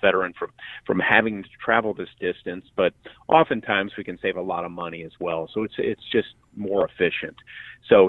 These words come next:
telehealth services would allow a dermatologist to look at a blemish on a hand or a face, and, um, uh, you know, a dermatologist could, could be much more efficient in the process.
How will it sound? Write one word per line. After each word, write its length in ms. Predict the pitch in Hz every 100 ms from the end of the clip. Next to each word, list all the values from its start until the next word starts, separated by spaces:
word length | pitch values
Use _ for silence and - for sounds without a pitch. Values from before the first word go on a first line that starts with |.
| -
telehealth 440 | 143 131 127 120
services 420 | 123 117 107 110 101
would 120 | 92
allow 320 | 90 92 92
a 40 |
dermatologist 800 | 85 101 98 - 92 95 98 95 -
to 80 | 101
look 280 | 101 113 - -
at 240 | 92 85 - _ _
a 100 | 92
blemish 640 | 82 101 104 104 95 90
on 120 | 87 85
a 80 |
hand 320 | 85 95 90 87
or 140 | 85
a 60 | 80
face, 280 | - 85 85 - - _ - - _ _
and, 420 | 85 87 87 85 90
um, 340 | 87 85 85 - _ -
uh, 300 | 87 85 85 82 -
you 100 | 95
know, 220 | 87 85
a 40 | 85
dermatologist 760 | 95 90 85 80 85 87 -
could, 160 | - 87 _ _
could 260 | - 87 82
be 200 | 95 85 -
much 180 | 98 -
more 160 | 101 90
efficient 440 | - 80 - 76
in 120 | 80
the 100 | 76
process. 460 | 76 73 - -